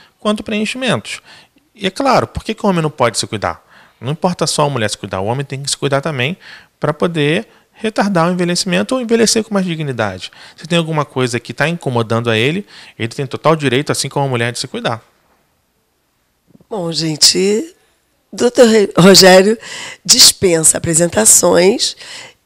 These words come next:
Speaker 2: e fica com a gente, não troca de canal, não. Muito obrigada por ter invadido o seu tempo, mas eu acho que no inverno deve ser mais propício, inclusive pra você poder dar um, fazer uma recalchutagem, né?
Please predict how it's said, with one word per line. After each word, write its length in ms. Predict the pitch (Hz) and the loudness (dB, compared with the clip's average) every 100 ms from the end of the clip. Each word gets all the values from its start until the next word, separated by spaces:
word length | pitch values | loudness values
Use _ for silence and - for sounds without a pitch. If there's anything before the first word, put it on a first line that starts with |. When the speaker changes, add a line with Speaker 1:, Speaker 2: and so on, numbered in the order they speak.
| - | -4
Speaker 2:
e 380 | 226 233 277 349 | -2 0 -2 -4
fica 340 | - 214 202 | -6 -2 2
com 80 | 185 | 4
a 80 | 220 | 6
gente, 320 | 190 202 - | 6 4 4
não 80 | 180 | 2
troca 280 | 170 160 165 | 0 0 2
de 100 | - | 2
canal, 420 | 190 175 170 180 | 4 4 4 4
não. 180 | 175 180 | 4 4
Muito 300 | 180 233 262 | 2 0 0
obrigada 580 | 196 175 165 160 165 185 | 2 4 6 6 6 2
por 380 | - - 165 - - - | -6 -6 -6 -6 -16 -10
ter 100 | - | -2
invadido 420 | 190 180 160 185 | 2 2 4 4
o 20 | - | 4
seu 200 | - 180 | 2 0
tempo, 580 | - 196 208 226 226 | 0 4 6 6 4
mas 420 | 220 190 196 208 - - - - | 6 8 8 6 2 -2 -10 0
eu 140 | 180 | 6
acho 180 | 208 - | 6 6
que 280 | - 214 180 170 - - - - | 2 4 6 4 0 -16 -16 0
no 140 | 226 | 4
inverno 680 | 226 151 196 214 180 170 156 | 4 6 8 8 8 4 4
deve 200 | 156 170 | 6 4
ser 120 | - | 4
mais 180 | 196 196 | 2 2
propício, 600 | - 226 - 226 202 - | 2 0 0 2 4 2
inclusive 480 | 226 285 214 233 233 | 0 0 2 2 2
pra 160 | - 240 | 2 2
você 540 | 220 220 - 226 247 - - - - - | 4 4 2 2 0 -2 -20 -20 -20 2
poder 280 | 214 196 | 4 8
dar 120 | 208 220 | 8 8
um, 140 | 214 | 6
fazer 240 | - 202 | 4 6
uma 100 | 220 | 8
recalchutagem, 960 | 214 214 220 - - 233 196 175 160 165 | 8 8 8 6 4 6 8 8 8 6
né? 320 | 175 202 240 | 8 8 6